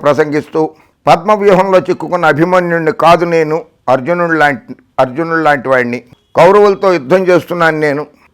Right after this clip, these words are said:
అని చెప్పి అన్నారు. ఈయన అంటాడు, పవన్ కళ్యాణ్ గారు అంటాడు, "ద్రౌపదిని వస్త్రాభరణం చేస్తుంటే అర్జునుడు చేతకాని వాళ్ళలాగా కూర్చున్నాడు, అలాగే సొంత చెల్లెలు షర్మిలని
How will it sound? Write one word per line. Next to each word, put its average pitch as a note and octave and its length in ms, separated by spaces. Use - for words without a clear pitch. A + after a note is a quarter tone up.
అని A#2+ 180
చెప్పి A#2+ 200
అన్నారు. A#2 360
ఈయన C3+ 160
అంటాడు, D3 400
పవన్ C#3+ 200
కళ్యాణ్ D3 380
గారు C3+ 100
అంటాడు, C3+ 340
"ద్రౌపదిని F#3 640
వస్త్రాభరణం F3+ 720
చేస్తుంటే D#3+ 680
అర్జునుడు E3+ 420
చేతకాని E3+ 520
వాళ్ళలాగా D#3 500
కూర్చున్నాడు, C3+ 600
అలాగే F#3 580
సొంత F#3 360
చెల్లెలు G3+ 340
షర్మిలని F#3 540